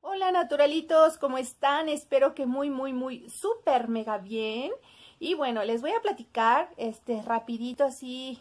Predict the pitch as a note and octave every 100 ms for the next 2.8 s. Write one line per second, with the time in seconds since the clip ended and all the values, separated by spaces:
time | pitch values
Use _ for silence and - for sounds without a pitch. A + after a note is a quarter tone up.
0 | _ - A#3 A#3 - B3+ G#3+ F#3 G#3+ A#3+
1 | - G#3+ G#3 G#3+ A#3+ D4+ G4+ - - -
2 | - _ _ A#3+ B3+ B3+ A#3+ A3+